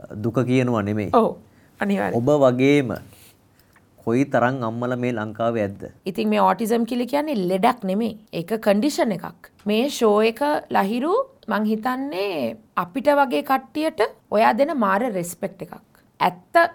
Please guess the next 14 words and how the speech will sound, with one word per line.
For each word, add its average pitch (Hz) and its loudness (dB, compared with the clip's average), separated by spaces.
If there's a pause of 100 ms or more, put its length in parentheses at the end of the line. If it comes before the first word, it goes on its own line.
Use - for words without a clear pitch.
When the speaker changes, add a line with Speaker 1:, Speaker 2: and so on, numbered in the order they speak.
(120)
Speaker 2:
හෙලි 233 -2
කරන්න 285 0
දෙන 269 -4 (320)
හොඳ 269 -2
ප්ලැට්ෆෝම් 185 0
එකක්. 170 -6 (340)
ගොඩක් 285 2
දේවල් 339 2
වෙලා 277 2
තියෙනවා. 208 -4 (120)
කෙල 220 -2
ගහපු 220 -2
මොහොතවල් 202 -2
තියෙනවා 185 -8